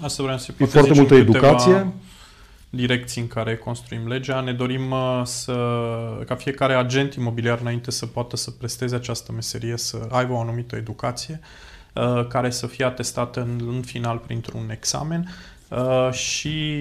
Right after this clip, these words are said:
Speaker 1: uh, sigur, ne dorim, uh, ca, uh, breasla imobiliară să fie recunoscută, să existe un registru în care să,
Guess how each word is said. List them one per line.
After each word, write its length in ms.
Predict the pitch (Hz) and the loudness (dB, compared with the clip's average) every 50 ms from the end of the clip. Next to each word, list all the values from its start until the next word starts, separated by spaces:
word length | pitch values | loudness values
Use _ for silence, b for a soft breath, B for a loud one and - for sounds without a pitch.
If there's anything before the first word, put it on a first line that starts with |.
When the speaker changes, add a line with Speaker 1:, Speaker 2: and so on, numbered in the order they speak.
| 143 139 139 | -2 -2 -2
Speaker 1:
uh, 180 | 139 135 131 | -2 -2 -4
sigur, 360 | - - - - 139 139 139 135 | -4 -6 -8 -6 -4 -2 -2 -2
ne 80 | 131 | -2
dorim, 380 | 127 127 127 127 131 131 135 131 | -2 -4 -2 -2 -4 -4 -4 -4
uh, 680 | 131 131 131 127 127 123 120 120 117 113 113 110 - - - - - | -4 -2 -2 -2 -2 -2 -2 -2 -4 -4 -6 -8 -10 -12 -14 -10 -4
ca, 440 | 123 120 117 117 113 117 113 - - - - | -2 0 0 0 0 -2 -2 -4 -8 -10 -12
uh, 360 | 123 120 117 117 113 113 - 117 - - - - b b b b b b b b b b b b b b b b 139 127 120 | -10 -10 -8 -8 -8 -10 -10 -10 -12 -12 -16 -20 b b b b b b b b b b b b b b b b -14 -8 -2
breasla 880 | - 139 139 143 139 - - - 120 117 117 113 113 113 - - - - 170 - - - | 2 4 4 4 4 2 -2 -2 -2 0 0 0 -2 -2 -4 -8 -12 -18 -18 -18 -16 -12
imobiliară 640 | 135 131 123 123 120 120 120 120 123 127 127 127 131 | -10 -8 -6 -4 -4 -2 -2 0 2 2 2 2 0
să 200 | 127 - - - | -2 -4 -6 -8
fie 360 | - - - 123 123 123 120 | -8 -8 -6 -4 -2 0 0
recunoscută, 720 | 120 120 120 123 - 117 110 110 - - - 143 139 - 156 | 0 -2 -4 -4 -6 -10 -10 -10 -10 -8 -6 -6 -4 -2 -2
să 180 | 139 - - | -4 -2 -4
existe 500 | 120 107 - - - 120 120 - - - | -6 -6 -8 -8 -8 -8 -8 -8 -6 -6
un 200 | 120 117 113 117 117 | -6 -4 -6 -4 -4
registru 500 | 113 123 120 120 127 127 - - - - | -2 -2 -2 -2 -4 -4 -6 -8 -10 -10
în 80 | 117 117 | -10 -8
care 240 | - 120 117 117 113 | -8 -6 -6 -6 -6
să, 460 | - - - - 120 117 117 117 | -6 -6 -8 -6 -6 -6 -8 -8